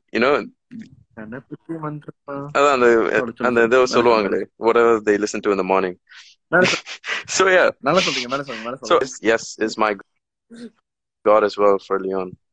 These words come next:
Speaker 2: Hey, don't get distracted.
Speaker 1: <laughs> No, Ricky Gervais is cool, man. <laughs>
Speaker 2: Hey,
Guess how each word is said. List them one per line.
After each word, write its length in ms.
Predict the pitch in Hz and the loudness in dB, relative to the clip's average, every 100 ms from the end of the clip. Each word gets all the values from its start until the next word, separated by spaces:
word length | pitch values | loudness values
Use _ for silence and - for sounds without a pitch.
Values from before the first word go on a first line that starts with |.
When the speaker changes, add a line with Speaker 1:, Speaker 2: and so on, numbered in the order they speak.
| _ - - - - _ _ _ _ | _ -20 -20 -20 -20 _ _ _ _
Speaker 2:
Hey, 100 | 208 208 - _ _ _ 147 | -4 -4 -8 _ _ _ -8
don't 200 | 220 220 143 | -6 -6 -10
get 120 | 165 160 | -12 -12
distracted. 440 | 147 - 156 - - | -4 0 0 -2 -4
Speaker 1:
<laughs> 60 | 202 | 0
No, 40 | 254 160 | 2 4
Ricky 200 | 180 320 294 | 2 2 2
Gervais 340 | 190 196 214 233 | 4 4 2 0
is 80 | 165 - | -2 0
cool, 180 | 190 151 117 | 2 2 2
man. 120 | 135 - | 0 0
<laughs> 40 | 196 - 208 - 185 - - - - - - _ _ _ _ _ _ _ _ _ | -2 -2 -4 -4 -6 -2 -4 -4 -12 -14 -16 _ _ _ _ _ _ _ _ _
Speaker 2:
Hey, 100 | - | -4